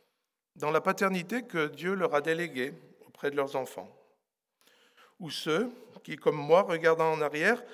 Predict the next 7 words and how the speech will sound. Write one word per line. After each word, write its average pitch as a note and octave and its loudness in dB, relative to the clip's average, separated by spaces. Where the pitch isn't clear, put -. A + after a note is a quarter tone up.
ne E3 -6
peuvent G3 -4
que - -4
regretter F3+ 0
d'avoir E3 2
été F3+ -4
si - -12